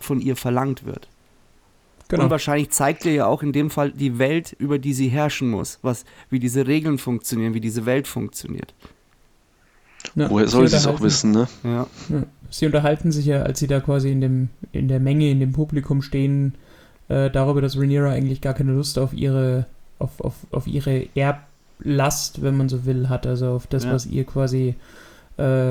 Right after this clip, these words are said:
Speaker 2: einfach nur aufgrund ihrer Geburt quasi bevorsteht. Äh,
Speaker 1: Und
Speaker 2: wo
Speaker 1: da
Speaker 2: ich halt
Speaker 1: auch
Speaker 2: auch
Speaker 1: noch
Speaker 2: gedacht
Speaker 1: mal,
Speaker 2: hab, so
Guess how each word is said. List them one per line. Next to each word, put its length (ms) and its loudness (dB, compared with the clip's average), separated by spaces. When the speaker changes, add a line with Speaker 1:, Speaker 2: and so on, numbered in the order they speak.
Speaker 2:
einfach 260 0
nur 480 2
aufgrund 480 -4
ihrer 220 0
Geburt 420 -2
quasi 560 0
bevorsteht. 760 0
Äh, 60 -2
Speaker 1:
Und 80 6
Speaker 2:
wo 40 4
Speaker 1:
da 140 6
Speaker 2:
ich 60 4
halt 120 4
Speaker 1:
auch 40 2
Speaker 2:
auch 60 4
Speaker 1:
noch 60 2
Speaker 2:
gedacht 200 4
Speaker 1:
mal, 80 0
Speaker 2:
hab, 120 -2
so 200 0